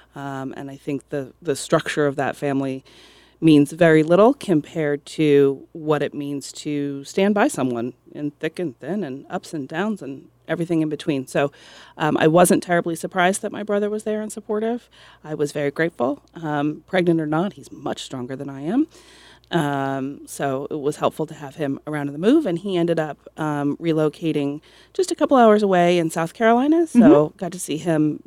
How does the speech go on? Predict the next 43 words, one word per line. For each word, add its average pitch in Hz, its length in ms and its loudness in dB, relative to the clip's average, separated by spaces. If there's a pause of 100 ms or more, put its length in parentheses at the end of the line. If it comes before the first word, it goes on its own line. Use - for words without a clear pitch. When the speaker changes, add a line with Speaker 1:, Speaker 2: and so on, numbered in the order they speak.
(100)
Speaker 1:
very 165 360 0
regularly 156 680 -2
in 151 80 -8
the 139 80 -10
first - 680 -10 (120)
eighteen 160 300 -4
months 156 320 -4
of 151 120 -16
my 151 140 -6
son's 151 280 -10
life 202 240 -8
before 147 280 -12
we 143 80 -10
moved 139 260 -12
again. 156 260 -10 (540)
Speaker 2:
Where 254 180 6
did 285 120 8
your 320 100 4
family 262 560 2 (200)
grow 202 280 8
up? - 240 4 (640)
Speaker 1:
Uh, 339 120 6
South - 280 2
Jersey, 311 280 4
for - 120 0
the 180 80 2
most 170 240 4
part, 165 240 -2
outside 165 340 -6
Philadelphia. 151 640 -4 (220)
Speaker 2:
Mm-hmm. 185 100 2
Speaker 1:
Uh, 160 200 0
in 175 140 -6
the 175 60 2
high 208 120 -2
school 208 180 0
years, 185 280 -8
we 180 60 -12
moved 165 220 -4
around 165 180 -2
a 170 60 -6
little 170 180 -12
bit. - 420 -8